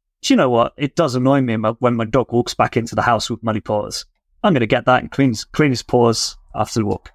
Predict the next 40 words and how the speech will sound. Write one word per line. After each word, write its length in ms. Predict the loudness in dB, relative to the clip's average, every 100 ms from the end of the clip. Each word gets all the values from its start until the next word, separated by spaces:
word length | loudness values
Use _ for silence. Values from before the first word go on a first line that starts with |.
| _ 0
Cool, 240 | 0 0 -2
done, 260 | -2 -2 -8 -4
ordered. 320 | -4 -4 -10 _ _ _ _ _ _ _ _ _ _
Something 220 | -2 2
like 300 | 2 0 -6 _ _ _ -4
a 60 |
sofa. 520 | 0 0 0 -4 -8 -14 -2
If 60 |
you're 100 | 2
ordering 240 | 4 4 0
a 60 |
sofa, 600 | -2 0 -2 -2 -6 -6 _ _ _ _ _ _ _ _ _ _ -6
I 80 | -4
feel 240 | 0 2
like 300 | 2 0 -4 -2
a 60 |
lot 200 | 2 0
of 80 | 2
people 280 | 0 0 -4
have 560 | 0 2 2 0 -10 _ _ _ _
a 80 | -10
type 380 | -8 -2 -2 -4
of 80 | -2
sofa 360 | -2 0 -2
in 180 | -2 -2
mind, 440 | 0 0 -2 -6 _ _ _ _ _ _ _ _ _ -2
right? 180 | 0 0
So 120 | -4
you 120 | -2 -2
probably 600 | -4 0 2 2 2 2
know 240 | 4 4
whether 180 | 2 2
you 120 | 0
want 120 | 0
a 60 | -6
corner 380 | -2 2 2 2
sofa, 500 | 0 0 0 0 0
a 40 |
sofa 320 | -2 -2 -2 -2
bed, 380 | 2 2 -2